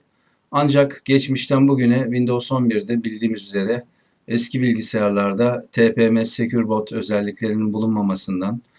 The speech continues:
olmamasından kaynaklı olarak kurulduğu zaman hata vermekte. Bu hataya binaen, e, bir takım yöntemler var. E, T P M Secure Boot ve diğer donanım gereksinimlerinin iletilerini kaldırıcı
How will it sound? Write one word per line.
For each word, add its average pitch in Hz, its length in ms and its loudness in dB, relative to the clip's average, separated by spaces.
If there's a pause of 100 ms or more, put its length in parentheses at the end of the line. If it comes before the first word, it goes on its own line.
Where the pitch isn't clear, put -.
(220)
olmamasından 104 680 2
kaynaklı 107 460 -4
olarak 101 380 -2
kurulduğu 113 420 -2
zaman 110 400 -2
hata 117 340 0
vermekte. 95 540 -2 (560)
Bu 143 200 2
hataya 123 420 4
binaen, 110 600 0
e, 110 260 -2
bir 120 80 -4
takım 127 300 -2
yöntemler 120 540 0
var. 117 360 -4 (520)
E, 92 680 -4
T 120 180 2
P 120 200 2
M 117 180 4
Secure 120 440 -2
Boot 107 360 -4
ve 110 320 -2
diğer 120 400 2 (200)
donanım 117 360 4
gereksinimlerinin 107 1120 0
iletilerini 110 720 0 (100)
kaldırıcı 110 680 0